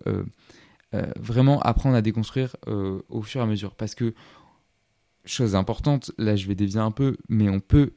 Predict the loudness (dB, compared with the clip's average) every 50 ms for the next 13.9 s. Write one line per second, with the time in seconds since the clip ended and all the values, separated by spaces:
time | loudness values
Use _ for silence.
0 | _ -10 -4 -2 0 0 0 0 -2 -2 -4 -6 -14 _ _ _ _ _ _ _
1 | _ _ _ -14 -8 -4 -4 -4 -2 -2 -2 -2 -2 -2 -4 _ _ -8 -4 -2
2 | 0 0 0 0 0 0 0 0 2 2 0 0 0 -2 -2 -2 -2 -4 -6 _
3 | _ _ _ _ _ _ _ 2 4 4 4 4 4 2 2 2 2 0 0 0
4 | -2 -4 -6 -10 -6 -2 0 0 0 2 0 0 0 0 0 -2 -6 -10 -6 -2
5 | 0 2 2 2 2 2 0 -2 -4 -6 -6 -4 -6 -6 -6 -8 -8 -4 -2 0
6 | 0 0 -2 -6 -14 -20 -20 _ -8 -6 -4 -4 -4 -6 -10 -12 -6 -2 -2 -2
7 | -2 -2 -2 -2 -2 -2 -2 -2 -2 0 0 0 0 -2 -2 -2 -4 -4 -4 -10
8 | -20 -20 _ -10 -6 -4 -2 -2 -2 -4 -6 -4 0 0 2 2 2 0 0 -2
9 | -4 -6 -8 _ _ -20 -20 -16 _ -2 -2 -2 -2 -4 -8 -10 -4 0 2 2
10 | 2 2 2 2 2 0 0 -4 -6 -10 -6 0 2 2 2 2 2 0 -2 -4
11 | -8 -16 -14 -10 -8 -8 -8 -10 -6 -2 0 0 0 0 -2 -2 0 2 2 2
12 | 2 0 -4 -4 0 0 2 4 4 4 4 4 4 2 2 2 0 0 0 2
13 | 2 4 4 4 4 4 2 0 -2 -4 -2 0 0 2 2 2 0 -2